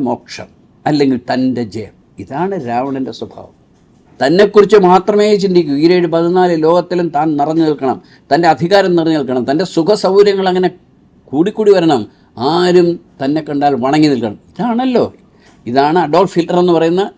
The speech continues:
ലോകത്തെ ഏറ്റവും അധികം വിറപ്പിച്ച മനുഷ്യൻ്റെ ഉള്ളിലും കിടന്നത്. തന്നെ എല്ലാവരും ബഹുമാനിച്ചോണം. താൻ തോൽക്കുമെന്ന് അവസാന നിമിഷം അറിഞ്ഞിട്ട് പോലും അത് കോംപ്രമൈസ് ചെയ്യാൻ പുള്ളി തയ്യാറായിട്ടില്ല. താൻ ചെയ്തത് തെറ്റാണ്. ഇത് തന്നെയാണ് രാവണൻ സംഭവിക്കുന്നത്.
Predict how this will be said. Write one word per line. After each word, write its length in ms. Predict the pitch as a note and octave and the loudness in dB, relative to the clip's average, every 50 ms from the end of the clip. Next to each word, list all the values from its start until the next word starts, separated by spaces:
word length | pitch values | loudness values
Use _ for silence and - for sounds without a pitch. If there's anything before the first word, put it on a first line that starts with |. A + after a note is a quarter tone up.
| _ _ - C#3 | _ _ 2 2
ലോകത്തെ 320 | D#3 E3+ F3+ F3 F3+ F#3 F3 E3+ F3 | 4 4 2 -2 -2 0 0 0 0
ഏറ്റവും 240 | F3 - G3 F#3+ F3 | 0 0 0 0 2
അധികം 180 | - F3 F3 D#3 | 0 0 -2 0
വിറപ്പിച്ച 340 | D#3 E3+ E3 - F3 - - | -2 -4 -4 -4 -4 -4 -2
മനുഷ്യൻ്റെ 420 | E3+ E3 D#3+ D#3+ D3+ E3 E3 E3+ E3 | -2 -2 -2 -2 -2 -2 0 0 0
ഉള്ളിലും 280 | D#3+ E3 F3 F3+ F#3+ G3 | 2 2 0 0 0 0
കിടന്നത്. 320 | F#3+ F#3+ G3 G3+ F#3+ E3 C#3+ - - _ _ _ _ _ _ - | 0 2 2 2 2 2 0 -2 -10 _ _ _ _ _ _ -8
തന്നെ 300 | B2+ C3 C#3 D#3 F3+ F3+ | -6 -4 0 2 2 2
എല്ലാവരും 480 | F3 F3 E3+ E3+ E3 D#3+ D#3 D#3 D3+ D3+ | 2 2 0 0 0 0 0 -2 -2 -2
ബഹുമാനിച്ചോണം. 720 | C#3 B2 B2 C3+ C3+ C3 B2 A#2 A2 - A#2+ G#2+ G#2+ G2 - - _ - | -2 -4 -2 -4 -4 -2 -2 -4 -4 -6 -10 -12 -12 -14 -16 -12 _ 0
താൻ 200 | C#3+ E3 F3+ - - | 0 0 0 0 0
തോൽക്കുമെന്ന് 540 | F3 F#3 G#3+ A3 F#3+ - A3+ A3 G#3+ G#3 G3 | 4 4 4 4 4 2 2 2 2 2 0
അവസാന 360 | G3 G3 F#3+ G#3+ G#3+ A3 A3 | 0 0 0 0 0 0 0
നിമിഷം 280 | A3 G#3+ G#3+ F#3+ G3+ F#3+ | 0 2 2 2 2 2
അറിഞ്ഞിട്ട് 440 | F#3+ F#3 G3 G#3+ A3+ G#3+ F3 - G3+ | 2 2 2 0 0 0 0 0 0
പോലും 360 | F#3 F3 F#3+ G3 F#3+ F3 D#3 - _ _ _ _ _ _ _ _ _ _ _ - | 0 2 0 0 0 -2 -4 -6 _ _ _ _ _ _ _ _ _ _ _ -12
അത് 140 | B2 C3+ D3+ D#3+ | -8 -8 -8 -8
കോംപ്രമൈസ് 640 | - - - B2+ C#3 D#3+ D#3+ E3 F3+ F3+ E3+ D#3 - | -8 -8 -6 -4 -4 -4 -2 0 0 0 0 0 0
ചെയ്യാൻ 160 | E3+ D#3 C#3+ | -2 -2 -2
പുള്ളി 180 | C#3 C#3+ C#3 B2+ | -2 -4 -4 -4
തയ്യാറായിട്ടില്ല. 560 | B2 B2+ B2 A#2+ A#2+ A#2 A2 G#2 G#2+ A2 G#2 - - _ _ - | -4 -4 -4 -4 -4 -4 -6 -6 -8 -10 -10 -12 -16 _ _ -2
താൻ 120 | C3 C#3 C3 A#2+ | -2 -2 -2 -2
ചെയ്തത് 280 | C#3+ C3+ B2+ A#2+ G#2+ - - | -2 0 0 -2 -2 -6 -8
തെറ്റാണ്. 340 | A2+ - - B2 A2+ F#2+ - - - - _ _ _ - | -8 -6 -6 -6 -8 -8 -12 -18 -20 -20 _ _ _ -12
ഇത് 180 | G2+ G#2+ C3+ | -6 -4 -2
തന്നെയാണ് 320 | D#3+ F#3 G#3 B3 C4 B3 A#3+ G3+ | -2 -2 -2 -4 -4 -4 -2 0
രാവണൻ 300 | F3 E3+ E3 E3 D#3+ D3 | 0 0 0 0 -2 -4
സംഭവിക്കുന്നത്. 560 | - - C3 A#2 A2+ A2 G2+ G#2+ G2+ G2+ F#2+ | -4 -6 -6 -6 -6 -6 -6 -8 -10 -12 -16